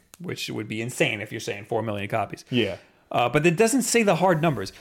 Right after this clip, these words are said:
Speaker 1: Super Mario Maker two sold almost double the physical copies of its predecessor during its fi-, first week on sale. Uh, wait.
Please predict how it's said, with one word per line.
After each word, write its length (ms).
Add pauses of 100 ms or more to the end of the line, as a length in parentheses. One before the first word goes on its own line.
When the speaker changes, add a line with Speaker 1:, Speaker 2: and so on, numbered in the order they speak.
(140)
Speaker 1:
Super 240
Mario 200
Maker 180
two 320
sold 420
almost 460
double 280
the 100
physical 380
copies 440
of 200
its 120
predecessor 580
during 380
its 200
fi-, 720
first 480
week 400
on 220
sale. 360 (320)
Uh, 1600
wait. 500